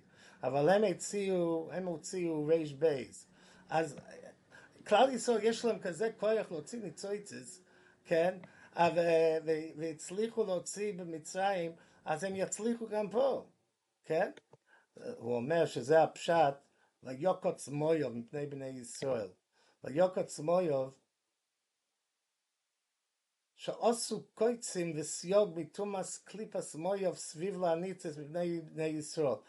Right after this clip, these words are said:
הם עשו קוצים מסביב, בגלל שהם רצו ל-, לשמור על הניצוץ, שכלל ישראל לא יוכלו להתקרב אל הניצוץ הזה. זה היה הפחד פה, וכלל, בקיצור, הכל, "כי עוצם הוא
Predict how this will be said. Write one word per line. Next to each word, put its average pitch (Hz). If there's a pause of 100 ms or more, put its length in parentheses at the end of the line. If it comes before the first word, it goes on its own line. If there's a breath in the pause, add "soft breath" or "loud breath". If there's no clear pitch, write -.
(360 loud breath)
הם 170
עשו 202
קוצים 226
מסביב, 170 (460 soft breath)
בגלל 160
שהם 165
רצו 202
ל-, 151
לשמור 170 (460 soft breath)
על 143
הניצוץ, 160
שכלל 160
ישראל 151
לא 156
יוכלו 160
להתקרב 147 (480 soft breath)
אל 143
הניצוץ 127
הזה. 101 (380 soft breath)
זה 180
היה 165
הפחד 147
פה, 165
וכלל, 185
בקיצור, 175
הכל, 165
"כי 160
עוצם 202
הוא 240